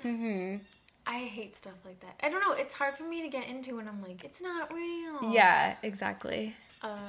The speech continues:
Speaker 2: or even dreams and stories, I get, I'm like, "Why are we spending all this time paying attention to this?
Speaker 1: Mm-hmm.
Speaker 2: It's not real."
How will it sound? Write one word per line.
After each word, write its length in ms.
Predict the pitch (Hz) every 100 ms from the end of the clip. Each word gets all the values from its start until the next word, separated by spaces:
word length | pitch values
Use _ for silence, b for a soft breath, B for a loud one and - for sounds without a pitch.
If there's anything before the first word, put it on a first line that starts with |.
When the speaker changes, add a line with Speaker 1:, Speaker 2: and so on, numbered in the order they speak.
| 202 202 202 202
Speaker 2:
or 100 | 233
even 240 | 262 277 233
dreams 520 | 214 208 202 208 202
and 220 | 196 190
stories, 920 | - 190 180 180 170 185 185 - - -
I 160 | 202 196 196 -
get, 160 | 208 - - _ -
I'm 100 | 202
like, 160 | 202
"Why 140 | 285 349
are 40 |
we 60 | 392
spending 320 | - 285 247
all 80 | 233
this 120 | 208
time 260 | - 202 196
paying 160 | 185 185
attention 400 | 185 214 208 202
to 80 | 190
this? 220 | 190 190
Speaker 1:
Mm-hmm. 140 | 190
Speaker 2:
It's 140 | 196 208
not 100 | 196
real." 180 | 226 220